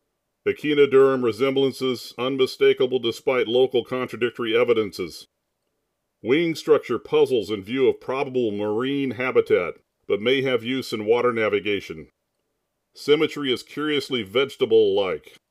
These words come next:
suggesting vegetables essentially up and down structure rather than animals fore and aft structure.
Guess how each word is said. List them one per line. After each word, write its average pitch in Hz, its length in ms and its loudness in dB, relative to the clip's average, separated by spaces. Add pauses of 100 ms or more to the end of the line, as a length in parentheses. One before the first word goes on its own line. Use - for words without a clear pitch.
suggesting 120 580 -2
vegetables 127 600 0
essentially 123 640 -6
up 131 280 -4
and 101 200 -8
down 123 360 -2
structure 131 440 -4
rather 117 260 0
than 107 180 -6
animals 117 500 -4
fore 123 520 0
and 101 160 -6
aft 120 420 -6
structure. 87 580 -6